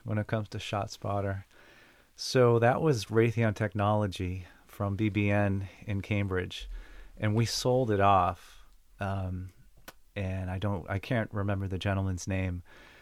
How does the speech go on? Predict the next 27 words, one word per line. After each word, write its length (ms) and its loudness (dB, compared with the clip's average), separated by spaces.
but 400 4
probably 480 -2
three, 160 2
four 220 0
years 280 4
ago, 420 0
security 560 2
invited 580 2
myself 540 -4
and 100 -4
my 120 -2
teammate 500 -4
to 640 -2
a 120 -4
presentation, 840 -2
and 220 4
it 80 0
was 220 -4
those 260 2
gentlemen 640 2
selling, 640 4
trying 320 6
to 60 2
sell 340 2
us 380 0
ShotSpotter 800 4
back 460 4